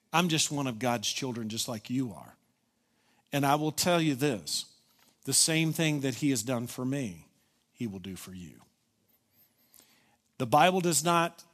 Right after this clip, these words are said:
tell you to ask for grace and peace and then him not give it to you. And I begged God in March to change the circumstances. And see,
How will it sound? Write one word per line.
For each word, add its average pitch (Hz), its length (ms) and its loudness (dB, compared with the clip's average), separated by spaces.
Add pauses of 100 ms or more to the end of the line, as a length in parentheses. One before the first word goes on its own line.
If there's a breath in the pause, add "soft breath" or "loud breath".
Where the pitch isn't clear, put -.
tell 190 320 4
you 123 520 -2 (960 loud breath)
to 160 220 -4
ask 160 360 4
for 147 120 -4
grace 147 540 2
and 123 160 -4
peace 127 760 -2 (1400)
and 139 180 0
then 147 180 2
him 139 220 0
not 123 240 -2
give 156 180 0
it 120 120 -8
to 110 120 -10
you. 80 180 -16 (1300)
And 156 120 4
I 170 120 8
begged 196 320 4
God 185 240 6
in 160 140 0
March 180 460 4
to 156 80 -8
change 147 340 2
the 139 100 -2
circumstances. 139 880 0
And 135 140 -2
see, 156 340 4